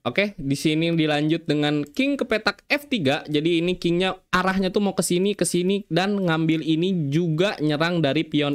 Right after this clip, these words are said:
ini ya, teman-teman. Siapa tahu nanti suatu saat dapat gitu. Lalu di sini dilanjut dengan King ke E tujuh, dan di sini ada Bishop ke C empat, teman-teman. Nyerang dari pion yang ada di petak A enam. Makanya langsung aja dimajuin ke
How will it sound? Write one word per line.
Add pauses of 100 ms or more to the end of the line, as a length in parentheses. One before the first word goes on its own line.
ini
ya,
teman-teman.
Siapa
tahu
nanti
suatu
saat
dapat
gitu. (720)
Lalu
di
sini
dilanjut
dengan (320)
King
ke
E
tujuh,
dan
di
sini
ada
Bishop
ke
C
empat,
teman-teman.
Nyerang
dari (420)
pion
yang
ada
di
petak
A
enam.
Makanya
langsung
aja
dimajuin
ke